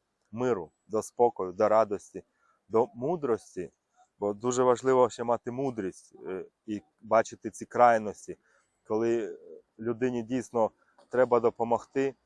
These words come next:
але тобі сказав, це Бог поклав на серце допомогти. Або коли людина тобі надоїдає і просить, просить постійно, бо з-, бо з-, бо хоче скористати тебе, то в цьому маємо казати «ні».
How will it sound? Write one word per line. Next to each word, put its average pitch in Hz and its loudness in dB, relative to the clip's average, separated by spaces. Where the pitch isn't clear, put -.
але 113 4
тобі 117 -4
сказав, 117 2
це 120 -4
Бог 127 2
поклав 110 0
на 104 -4
серце 104 -6
допомогти. 92 -10
Або 101 -2
коли 123 0
людина 120 0
тобі 123 -4
надоїдає 123 4
і 110 -4
просить, 131 4
просить 127 0
постійно, 127 -2
бо 110 0
з-, - -16
бо 117 0
з-, - -12
бо 120 0
хоче 139 2
скористати 147 4
тебе, 80 -12
то 113 -2
в - -20
цьому 156 2
маємо 131 4
казати 113 -2
«ні». 117 -6